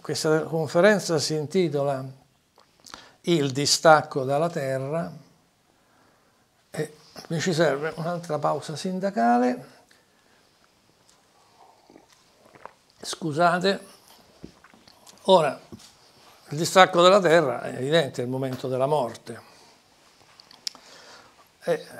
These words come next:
eh, il momento della morte si caratterizza per che cosa? Abbandono definitivo del corpo fisico.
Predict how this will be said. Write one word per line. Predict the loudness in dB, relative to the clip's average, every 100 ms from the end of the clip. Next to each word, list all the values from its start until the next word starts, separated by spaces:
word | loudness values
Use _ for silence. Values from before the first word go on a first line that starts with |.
| -14
eh, | -10 -8 -6
il | -4
momento | -2 -2 0 4
della | 6 6
morte | 8 6 4 0 0
si | -4 -2
caratterizza | 0 0 0 -2 -2 -2 -4 -6
per | -6 -10
che | -6 -8
cosa? | -6 -10 -12 -16
Abbandono | -8 -4 -2 2 2 2 0
definitivo | -2 0 -2 0 0 0
del | -2
corpo | -2 -6 -6 -8
fisico. | -8 -10 -12 -14 -14 -16 -20